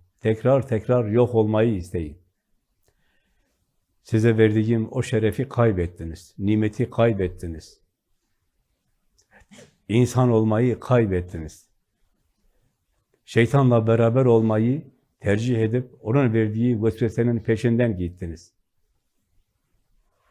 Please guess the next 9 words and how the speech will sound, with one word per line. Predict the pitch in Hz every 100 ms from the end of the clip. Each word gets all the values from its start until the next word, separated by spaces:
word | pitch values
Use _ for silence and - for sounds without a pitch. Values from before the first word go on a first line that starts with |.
| _ _ _ _ _ _ _ _ _ _ _ _
Sizi | _ 120 107 120 117 117 113
nura | 117 120 113
davet | 107 107 104 113
eden, | 104 110 110 110
rahmete | 113 110 120 113 139
davet | 123 107 113 110
eden | 113 117 113 101
Rabbinizi | 117 117 117 110 117 104
dinlemediniz. | 110 113 123 87 82 80 76 -